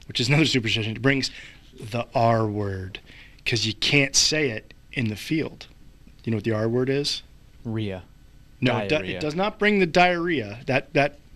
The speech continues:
Speaker 1: the Emory's took care of that for you not
Speaker 2: <laughs>
Speaker 1: having
Speaker 2: They
Speaker 1: that.
Speaker 2: did.
Speaker 1: But
Speaker 2: Yeah.
Speaker 1: it brings the rain.
Speaker 2: Oh.
Speaker 1: So if you say the R word out loud in the field, the gods above will, will dump on you and start pissing on you.
Speaker 2: No shit.
Speaker 1: Um, but, but, uh, that was what the charms were. If you, if you ate that, if it sati-, if you satisfied your sweet tooth,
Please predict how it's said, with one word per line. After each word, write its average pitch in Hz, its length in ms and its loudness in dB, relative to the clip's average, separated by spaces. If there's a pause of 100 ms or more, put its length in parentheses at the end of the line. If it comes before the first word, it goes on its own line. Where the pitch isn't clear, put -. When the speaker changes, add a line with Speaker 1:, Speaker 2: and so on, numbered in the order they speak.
Speaker 1:
the 135 280 2
Emory's 156 420 6
took - 220 -4
care 143 160 4
of 120 80 0
that 120 200 0
for - 220 0
you 120 80 2
not 113 180 0
Speaker 2:
<laughs> - 0 -
Speaker 1:
having 135 360 0
Speaker 2:
They 107 60 -8
Speaker 1:
that. 107 40 -14
Speaker 2:
did. 127 160 -2 (480)
Speaker 1:
But - 100 -4
Speaker 2:
Yeah. 117 100 0
Speaker 1:
it 98 40 -4
brings 127 440 -2 (480)
the 117 140 0
rain. 104 720 -4 (160)
Speaker 2:
Oh. 139 520 -8
Speaker 1:
So 101 60 -10
if - 20 -10
you 120 80 -4
say 160 140 2
the 139 100 2
R 151 200 6
word 143 220 2
out 127 160 0
loud 131 340 0
in 107 60 -6
the 110 80 -4
field, 120 440 2 (380)
the - 60 -10
gods 110 300 0
above 113 300 2
will, 101 160 -4 (140)
will 127 80 -6
dump 110 280 0
on 101 120 -4
you 101 80 -4
and 95 60 -6
start - 200 -8
pissing 113 260 -4
on 101 100 -6
you. 95 100 -10 (260)
Speaker 2:
No 139 100 -2
shit. 170 240 -2
Speaker 1:
Um, 107 200 -6
but, 131 180 4 (140)
but, 135 400 0
uh, 131 140 2
that 123 180 0
was 135 100 -4
what 135 100 -8
the 135 60 -12
charms 180 300 2
were. 107 100 -8
If 98 120 -10
you, 113 140 -4
if 123 160 0
you 131 200 2
ate 185 240 8
that, 117 160 0
if - 100 -8
it 123 60 -8
sati-, 175 360 6
if - 80 -12
you 135 80 -4
satisfied 208 600 6
your 202 120 -4
sweet 220 360 -4
tooth, 123 380 0